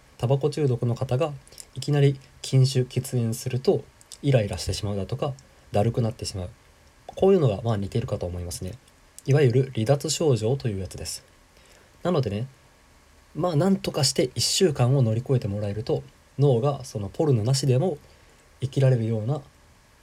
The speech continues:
状態に変化していきます。その強すぎる刺激がいらなくなっていくんですよね。で、逆に言うと、あの、世の中には一週間単位でオナキンをしようっていう方も一定数いらっしゃるんですね。まあ、これは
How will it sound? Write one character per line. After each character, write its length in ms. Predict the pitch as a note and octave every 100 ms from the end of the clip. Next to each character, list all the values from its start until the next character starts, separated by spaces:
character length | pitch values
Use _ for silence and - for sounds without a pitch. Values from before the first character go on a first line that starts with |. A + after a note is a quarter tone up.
| _ -
状 160 | A#2
態 180 | A2+ A2+
に 80 | C#3
変 220 | C3+ B2+
化 120 | -
し 80 | -
て 80 | F#2+
い 60 |
き 100 | F2+
ま 100 | D2+ -
す。 160 | - - _ - -
そ 120 | D3+
の 100 | D#3+
強 280 | - E3+ F3+
す 120 | G3
ぎ 80 | D3+
る 60 |
刺 120 | B2+
激 180 | B2+ C3
が 120 | C3+ -
い 80 | B2
ら 80 | C#3+
な 120 | D3+
く 100 | D#3
な 60 |
っ 40 | C#3+
て 120 | A2
い 40 |
く 100 | G#2+
ん 40 | G2
で 60 |
す 80 | F#2+
よ 80 | -
ね。 120 | A2 C3+ - - _ - _ - - - - - - _ -
で、 160 | G3+
逆 260 | B2+ B2+ G#3
に 100 | G#3+
言 100 | G#3+
う 60 |
と、 260 | G#3+ G#3+ C3+ - _ - _ _ _ _ -
あ 60 |
の、 80 | G#2+
世 100 | G#2+
の 120 | C#3+
中 200 | C#3 -
に 80 | G2
は 200 | A2+ G2+ - _ _
一 100 | B2+
週 260 | - G3 G3
間 220 | G3+ F#3+
単 260 | F#3+ E3
位 80 | A2
で 100 | B2
オ 140 | D3+ A2
ナ 120 | A#2+
キ 140 | -
ン 80 | A#2
を 40 |
し 180 | A2 -
よ 120 | A#2+
う 0 | G2
っ 20 | -
て 100 | -
い 60 | D#3
う 140 | D3+
方 260 | C#3+ C3+ C#3
も 160 | B2 B2+
一 120 | A2
定 180 | - C#3
数 160 | A2+ G2
い 60 |
ら 80 | G2
っ 40 | G2
し 80 |
ゃ 40 | A2
る 60 |
ん 60 | F#2
で 60 | E2+
す 100 | -
ね。 140 | G2+ - _ _ _
ま 80 | -
あ、 40 | C#3+
こ 100 | C#3+
れ 80 | D3
は 240 | C#3 C#3